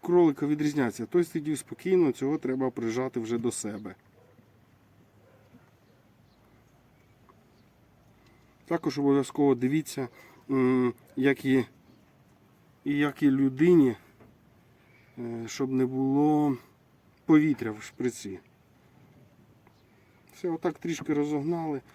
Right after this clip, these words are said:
продезінфікували. От бачите, кров є. Тому треба, ну, обов'язково. Все, оця серветка вже,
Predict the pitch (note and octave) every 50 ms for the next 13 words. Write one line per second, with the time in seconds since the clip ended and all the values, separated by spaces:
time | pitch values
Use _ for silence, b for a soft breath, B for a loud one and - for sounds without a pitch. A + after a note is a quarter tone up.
0 | b b b b b b b b - C3+ B2+ C3 C3+ B2+ C3 C#3 C3 A#2+ - C#3
1 | C3 - C#3+ C#3+ D3+ D#3 D3+ D3 C3+ B2+ A#2 A#2 A2+ B2+ C3+ D3 - - - -
2 | - - - B2+ B2+ A#2+ A#2 A2 A2 A2 G#2 - - B B B B B B B
3 | B B B B B B B B B B B B B B B - - - - -
4 | - - - - - D3+ D#3 E3 E3 E3 F3 D#3+ D#3+ E3 D#3 D#3 D#3+ D#3+ D#3 C3
5 | - B B B B B B - - - - - - - - - - - - -
6 | - - - - A3 F#3+ C3+ B2 B2+ B2+ B2+ A#2+ - - - B2+ G#2 G2+ G2 -
7 | - C#3+ C3 A#2+ A2+ A#2 - - E3 D3 - - D#3 D3 E3 F#3 F#3 - - D3+
8 | C3 B2 A#2+ B2+ C#3+ D3 D3